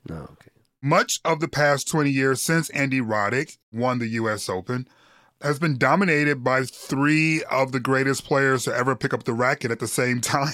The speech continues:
Speaker 1: And none of them are American. <laughs>
Speaker 2: And none of them are American. But they have sixty-one combined
Speaker 1: Yeah.
Speaker 2: majors.
Speaker 1: Not a lot of room for John Isner.
Speaker 2: So think,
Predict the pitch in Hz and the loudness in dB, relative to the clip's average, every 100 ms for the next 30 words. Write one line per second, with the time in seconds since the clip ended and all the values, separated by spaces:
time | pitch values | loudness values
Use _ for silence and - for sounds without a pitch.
0 | - 110 139 156 143 143 135 135 143 139 | 0 2 4 4 4 4 4 4 4 2
1 | 95 - - - - - 165 762 147 127 | 0 -8 -12 -12 -6 0 0 2 0 0
2 | 123 185 170 202 240 214 202 190 233 247 | 0 2 6 8 8 8 8 8 6 6
3 | 117 107 - - 170 196 202 190 214 190 | 2 -4 -8 0 4 6 6 8 6 4
4 | - - - - - - - - - - | 0 -8 -20 -12 -4 -2 2 2 2 2
5 | - 233 220 226 214 202 196 190 190 190 | 2 4 6 6 6 6 6 8 6 6
6 | 170 160 165 180 139 104 85 110 113 110 | 4 4 4 4 2 0 0 2 2 2
7 | 104 98 101 92 82 - 104 120 107 104 | 0 0 0 -2 -6 -6 -2 0 0 -2
8 | 92 104 90 214 196 359 | -2 -4 0 2 4 4